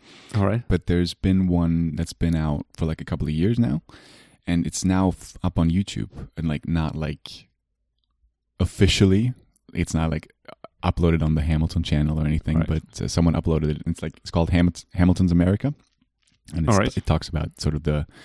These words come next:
Speaker 2: how the whole thing, uh, uh,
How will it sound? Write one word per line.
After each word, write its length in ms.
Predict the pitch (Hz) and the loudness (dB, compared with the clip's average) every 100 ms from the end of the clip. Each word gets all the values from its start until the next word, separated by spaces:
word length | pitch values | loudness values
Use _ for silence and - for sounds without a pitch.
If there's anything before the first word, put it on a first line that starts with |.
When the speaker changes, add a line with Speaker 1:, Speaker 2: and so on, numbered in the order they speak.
| - - - - - | -20 -20 -20 -20 -6
Speaker 2:
how 280 | 80 82 | 0 2
the 140 | 78 73 | 2 0
whole 240 | - 82 | 0 0
thing, 600 | 78 - 82 78 78 80 76 | -2 -6 -4 -2 -2 -2 -2
uh, 260 | 69 78 80 78 _ _ _ _ _ _ _ _ _ _ _ - _ | -4 -4 -6 -12 _ _ _ _ _ _ _ _ _ _ _ -18 _
uh, 140 | - | -10